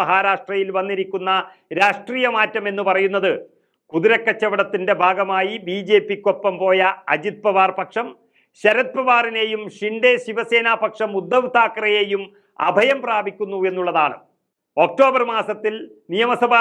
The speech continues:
തെരഞ്ഞെടുപ്പ് നടക്കുന്നതിനാൽ ആ രാഷ്ട്രീയ മാറ്റത്തിന് ഇപ്പോൾ വേഗത കൂടിയിരിക്കുന്നു. എന്നാൽ ഇവർ ഇപ്പോഴും എൻ ഡി എ പക്ഷത്ത് നിൽക്കുന്നതിന് ഒരു കാരണമുണ്ട്.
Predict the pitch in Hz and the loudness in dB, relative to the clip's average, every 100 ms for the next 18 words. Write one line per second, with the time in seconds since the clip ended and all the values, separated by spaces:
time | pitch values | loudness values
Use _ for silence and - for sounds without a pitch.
0 | 220 208 208 208 202 202 196 185 190 190 | 2 -2 -2 -2 -2 0 0 -2 -4 -2
1 | 190 196 339 - _ - 160 208 202 202 | 0 0 0 -8 _ -2 2 2 2 0
2 | 208 214 208 196 190 190 190 185 180 185 | -4 -6 -4 0 -2 -2 -6 -6 -4 -2
3 | 180 156 185 190 185 180 170 165 165 147 | 0 2 2 4 0 -2 -4 -4 -4 -6
4 | - 110 - _ _ _ _ 175 226 240 | -10 -12 -16 _ _ _ _ -2 0 0
5 | 240 269 247 - 269 233 202 208 202 226 | 0 0 -2 2 2 2 -2 -2 -2 -2
6 | 247 240 247 240 208 208 226 226 233 208 | 0 4 4 2 -4 -4 -8 -8 -6 -4
7 | 202 226 220 220 220 226 226 247 247 247 | -2 -4 -2 -2 0 2 2 2 2 2
8 | 269 226 156 | 2 -2 -6